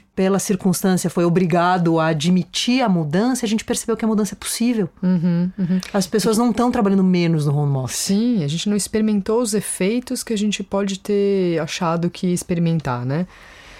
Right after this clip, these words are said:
Speaker 2: E a gente tá dando esse exemplo justamente pra falar que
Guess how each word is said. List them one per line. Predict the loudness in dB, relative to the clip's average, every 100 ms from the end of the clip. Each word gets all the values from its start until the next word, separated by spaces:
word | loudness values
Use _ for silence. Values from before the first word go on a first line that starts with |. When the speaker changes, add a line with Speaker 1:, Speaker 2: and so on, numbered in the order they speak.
| -10
Speaker 2:
E | -2
a | -2
gente | 0
tá | 0
dando | 0
esse | 0 -2
exemplo | 0 0 0 0
justamente | 0 -2 -2 0 0 0 -4
pra | -6 -6
falar | -4 -6 -2 -2
que | -2 -4